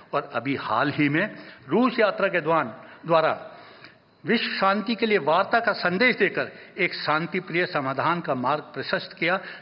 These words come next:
सर्वप्रथम मैं आपको तीसरी पारी के लिए हार्दिक शुभकामनाएं देता हूं।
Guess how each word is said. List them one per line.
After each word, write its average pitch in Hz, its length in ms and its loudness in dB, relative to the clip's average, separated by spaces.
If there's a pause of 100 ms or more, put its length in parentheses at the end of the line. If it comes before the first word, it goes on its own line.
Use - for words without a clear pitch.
(140)
सर्वप्रथम 175 460 0 (280)
मैं 156 100 0
आपको 147 280 0
तीसरी 180 400 -2
पारी 143 280 0
के 139 120 -2
लिए 135 160 0 (280)
हार्दिक 139 340 0
शुभकामनाएं 120 560 -6
देता - 220 -10
हूं। - 60 -6